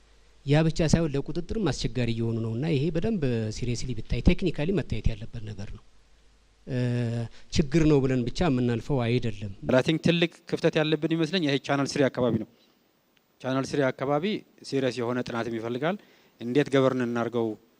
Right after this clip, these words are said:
Speaker 2: እንዴት፣ እንግዲህ እንደየሪሶርሱ አይነት ነው። አንዳንዱ ሪሶርስ ስፔሲፊካሊ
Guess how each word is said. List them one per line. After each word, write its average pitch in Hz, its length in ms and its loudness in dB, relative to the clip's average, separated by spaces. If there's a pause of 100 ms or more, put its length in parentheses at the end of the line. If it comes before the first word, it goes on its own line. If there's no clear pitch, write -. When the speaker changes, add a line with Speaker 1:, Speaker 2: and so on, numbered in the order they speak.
(420)
Speaker 2:
እንዴት፣ 123 360 0 (880)
እንግዲህ 131 280 2
እንደየሪሶርሱ 147 680 2
አይነት 143 240 -4
ነው። - 120 -14 (1000)
አንዳንዱ 120 460 -6
ሪሶርስ 151 400 2 (360)
ስፔሲፊካሊ 131 640 -4